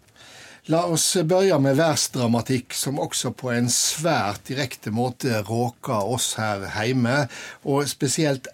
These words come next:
en mann, forleggeren William Nygaard, som gav ut sataniske vers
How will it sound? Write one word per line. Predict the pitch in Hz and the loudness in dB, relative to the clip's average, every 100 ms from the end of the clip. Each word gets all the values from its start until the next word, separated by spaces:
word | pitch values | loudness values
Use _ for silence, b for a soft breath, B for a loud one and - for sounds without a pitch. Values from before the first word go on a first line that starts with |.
| - | -2
en | 151 151 151 | 2 4 4
mann, | 147 151 123 104 B B | 4 4 2 0 B B
forleggeren | - 143 135 139 117 101 95 120 | -4 0 2 0 0 -2 0 -2
William | 143 117 120 127 | -2 -2 2 2
Nygaard, | 147 120 143 156 151 | 2 2 2 2 2
som | 147 131 127 | -2 -2 -2
gav | 120 117 123 | 0 2 2
ut | 117 110 - | 0 -2 -4
sataniske | - 110 - 117 95 92 - 104 | -4 -4 -2 -2 -2 -6 -6 -4
vers | 101 - - - | -6 -4 -4 -6